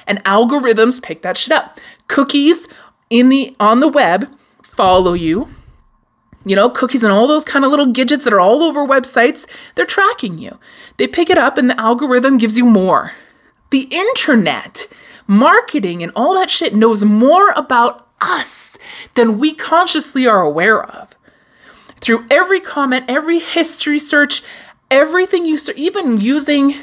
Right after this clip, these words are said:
your private modes, you guys, does ish for all that stuff, okay?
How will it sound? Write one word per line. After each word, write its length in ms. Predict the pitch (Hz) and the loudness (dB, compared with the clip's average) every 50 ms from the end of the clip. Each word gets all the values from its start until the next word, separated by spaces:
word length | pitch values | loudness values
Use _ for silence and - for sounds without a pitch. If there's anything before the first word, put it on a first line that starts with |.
| - - - _ _ _ _ _ _ | -18 -20 -20 _ _ _ _ _ _
your 300 | - 202 196 190 185 165 | -4 0 2 2 2 2
private 540 | 165 - - - - 170 190 226 226 247 208 | 0 -4 -8 -4 -2 0 2 2 2 2 2
modes, 320 | 208 208 226 233 214 208 | 2 2 2 2 0 0
you 80 | 220 208 | -2 0
guys, 260 | 233 226 220 208 190 | 0 2 0 0 -2
does 400 | 160 156 175 165 165 165 165 - - - _ _ _ _ - | -6 -4 -2 0 0 -2 -4 -8 -16 -20 _ _ _ _ -2
ish 540 | - 160 151 151 151 - - - - - - - - - - _ | 0 0 0 0 -2 -2 -2 0 0 -2 -2 -6 -16 -20 -16 _
for 120 | - 185 | -2 2
all 140 | 170 160 160 | 2 2 2
that 200 | 160 160 - - | 2 -2 -4 -4
stuff, 300 | - - 170 160 - - | -6 -8 -8 -8 -6 -8
okay? 400 | 165 165 - 175 165 190 220 208 | -8 -8 -4 -2 -2 -2 -2 -4